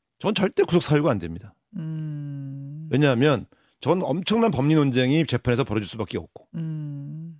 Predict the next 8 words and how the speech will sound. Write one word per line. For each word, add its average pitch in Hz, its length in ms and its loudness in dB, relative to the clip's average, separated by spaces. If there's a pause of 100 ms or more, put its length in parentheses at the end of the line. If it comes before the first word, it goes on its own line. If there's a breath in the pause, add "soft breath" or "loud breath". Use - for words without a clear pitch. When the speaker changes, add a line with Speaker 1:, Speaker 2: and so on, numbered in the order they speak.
(140)
Speaker 1:
개인 226 200 4
비리가 214 240 4
아니잖아요. 104 500 2 (640 soft breath)
이거 202 180 4
아닙니까? 139 360 2
축구단을 240 460 4
운영하는데 143 720 4 (100)
Speaker 2:
네, 156 40 -6